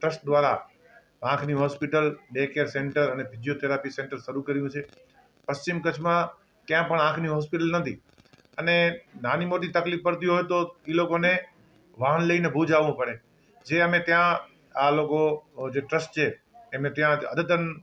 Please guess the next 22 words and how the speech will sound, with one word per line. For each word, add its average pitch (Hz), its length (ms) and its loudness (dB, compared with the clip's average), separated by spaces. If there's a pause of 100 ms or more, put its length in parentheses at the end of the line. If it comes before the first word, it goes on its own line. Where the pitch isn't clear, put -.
હોસ્પિટલ 143 320 0
બનાવી 131 360 0
છે. 151 160 0 (120)
કોમ્પ્યુટરથી 139 560 -2
નંબર 135 240 -2
ચેક 139 220 -6
કરવા, 135 380 0 (320)
નાની 139 220 -2
મોટી 139 280 -4
આંખમાં 135 360 -4
તકલીફ 135 320 -4
પડી 139 200 -2
હોય, 135 140 0
વેલ્ડિંગ 131 460 -6
કરતા 127 440 -2 (260)
કે 120 80 -20
કચરો 135 280 -4
પડતા 139 280 0 (500)
તાત્કાલિક 151 400 0
ભુજ 147 240 0
આવવું 143 220 2
પડે. 113 140 -4